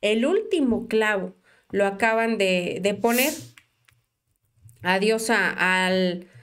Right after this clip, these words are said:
al revolucionario institucional. Aquí también le, le cuestionan y, y recordemos también que no se olvide, escribe Jesús,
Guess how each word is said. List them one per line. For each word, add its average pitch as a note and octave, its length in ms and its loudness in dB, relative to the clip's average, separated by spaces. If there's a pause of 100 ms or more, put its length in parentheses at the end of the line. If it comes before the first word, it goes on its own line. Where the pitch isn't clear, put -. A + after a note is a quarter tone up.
(160)
al F#3+ 160 2
revolucionario G3+ 720 0
institucional. B3+ 920 0
Aquí G3 280 -4
también G#3 580 -2
le, F3+ 640 0 (380)
le G3 500 0
cuestionan D4 720 0
y, G#3+ 880 -4
y G#3 40 2
recordemos A#3 680 0
también C4 320 0
que D#4+ 100 0
no C#4+ 140 2
se D#4 140 0
olvide, A#3+ 460 0
escribe A#3 400 -2
Jesús, A#3 560 -4